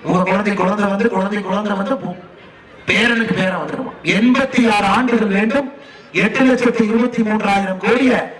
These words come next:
இப்ப இருக்கிற நிலைப்படி கட்டுறக்கு. ஆளுங்கட்சிக்காரனுக்கு என்ன செய்யலாம்? ஒரு குடும்பம் நல்லா இருக்கணும்.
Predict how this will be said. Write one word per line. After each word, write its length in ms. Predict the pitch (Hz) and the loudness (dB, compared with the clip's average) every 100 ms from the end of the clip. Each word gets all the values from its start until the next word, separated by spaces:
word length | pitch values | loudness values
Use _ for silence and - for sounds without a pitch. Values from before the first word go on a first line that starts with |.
| - - | -20 -4
இப்ப 280 | 165 220 247 | 2 4 4
இருக்கிற 300 | 269 277 262 | 2 2 0
நிலைப்படி 420 | 202 220 214 202 | 2 0 0 -2
கட்டுறக்கு. 480 | - - - - - - - - - - - | -4 -6 -6 -10 -12 -20 -20 -20 -20 -14 -4
ஆளுங்கட்சிக்காரனுக்கு 760 | - 311 302 - 285 285 277 262 | -2 0 0 0 2 2 2 2
என்ன 140 | 285 | 2
செய்யலாம்? 340 | 285 233 - - - | 0 0 -2 -8 -6
ஒரு 200 | 214 226 | 0 2
குடும்பம் 360 | 226 262 269 247 | 4 4 4 2
நல்லா 240 | 226 262 | 4 4
இருக்கணும். 360 | 233 202 185 | 2 -2 -8